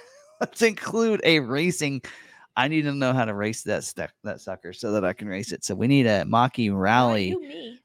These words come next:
Speaker 1: Uh, we need a Mach-E Rally race day on the track too. So anyway, there you go. There you go, Ford. If you're listening, a couple ideas for you. I know you're looking to try to get more people at the Bronco Off-Road. You'll open it up to Ranger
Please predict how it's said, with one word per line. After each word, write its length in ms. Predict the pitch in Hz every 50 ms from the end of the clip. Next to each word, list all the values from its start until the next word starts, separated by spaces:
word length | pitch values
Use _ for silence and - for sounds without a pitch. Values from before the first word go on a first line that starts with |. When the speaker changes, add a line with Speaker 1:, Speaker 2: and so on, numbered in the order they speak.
| _ _ -
Speaker 1:
Uh, 400 | 104 104 101 98 92 90 82 - - _ -
we 240 | - 78 90 117 120
need 180 | 131 139 139 123
a 140 | 110 107
Mach-E 480 | 85 71 104 107 104 107 113 - 117 104
Rally 720 | 92 90 92 90 90 95 92 87 82 71 73 95 95 - _ _ _
race 300 | - 87 73 78 - -
day 220 | - 78 80 78 76
on 220 | 65 73 80 76
the 80 | 67 -
track 320 | - - - - - - _ -
too. 220 | - - - - _
So 260 | - - - _ 52 _ _ _ _
anyway, 280 | - 76 58 52 50 - - 73
there 120 | 73 82
you 100 | 76 -
go. 140 | - - _ _ _ _ _
There 140 | - 113 127
you 100 | 139 135
go, 60 | 120
Ford. 400 | - - 123 117 117 120 113 107 - _ _ _ _
If 60 | -
you're 100 | - 113
listening, 420 | 123 120 - 135 127 123 123 120 - _ _ _ - _ _ _ _ _ -
a 40 | - -
couple 180 | 131 123 139
ideas 380 | 131 127 117 117 117 110 110 -
for 220 | - 113 113 113
you. 180 | 113 110 107 - -
I 100 | - 110
know 140 | 110 117
you're 200 | 123 117 113 113
looking 260 | 117 117 113 - 110 107
to 60 | 101
try 140 | - 117 104
to 60 | 107
get 160 | 107 101 -
more 160 | 110 110 107 104
people 260 | - 120 117 - 104
at 80 | 101
the 80 | - 98
Bronco 300 | - 101 98 107 - 104
Off-Road. 420 | 71 85 104 101 - 117 110 107
You'll 180 | 104 101 98 - -
open 260 | - 151 - 127 120
it 60 | 113
up 120 | 113 - -
to 120 | - 113
Ranger 580 | 101 101 107 107 113 113 110 110 113 107 107 104